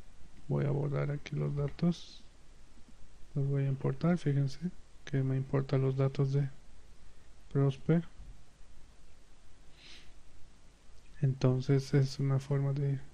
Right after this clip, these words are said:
trabajando con Prosper y Excel. Luego tenemos Surface Equipment, que en caso de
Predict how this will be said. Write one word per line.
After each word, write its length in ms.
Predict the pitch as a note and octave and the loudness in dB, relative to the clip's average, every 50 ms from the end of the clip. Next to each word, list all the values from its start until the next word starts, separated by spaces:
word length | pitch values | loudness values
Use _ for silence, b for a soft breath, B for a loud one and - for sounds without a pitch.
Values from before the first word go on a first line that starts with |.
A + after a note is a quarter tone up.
| - | -8
trabajando 500 | - - C#3+ C#3+ B2+ C#3 D3 C#3 C#3 C#3 | -2 0 0 2 4 4 4 4 4 4
con 160 | - C#3+ C3+ C3+ | 4 2 2 4
Prosper 360 | C#3 D3+ D3 - - C#3+ C3+ | 4 4 4 4 4 2 2
y 80 | C#3 | 4
Excel. 260 | D3+ D3+ - - - b b b b b b b - | 2 -2 -4 -8 -12 b b b b b b b 6
Luego 180 | - E3+ E3+ E3 | 8 10 10 10
tenemos 460 | D#3+ E3 D#3 D#3 D#3+ D#3+ D#3 C#3+ C3+ | 10 12 12 12 12 12 12 10 10
Surface 420 | - - E3 D3+ - D3 C#3 C3+ | 8 8 6 8 8 8 8 8
Equipment, 480 | C3+ C3+ - D#3+ D#3+ E3 F3 G3 G#3+ - - - - - - - - b b b b b b b b b b b b b b b b b b b - - - - - - - - | 6 6 6 4 6 6 6 6 6 4 2 -4 -10 -10 -10 -12 -12 b b b b b b b b b b b b b b b b b b b -12 -12 -12 -12 -10 -10 -10 -10
que 480 | - - F3+ F3 F#3 F#3+ F#3+ G3 G3 - | 4 8 10 12 12 12 10 10 8 8
en 240 | - E3 C#3 C#3+ D3 | 6 6 8 8 6
caso 420 | - - F3 F3+ F#3 - F#3 F3+ D#3+ | 8 10 10 10 12 12 10 10 12
de 220 | C#3+ C3+ C3+ C3+ | 12 10 8 6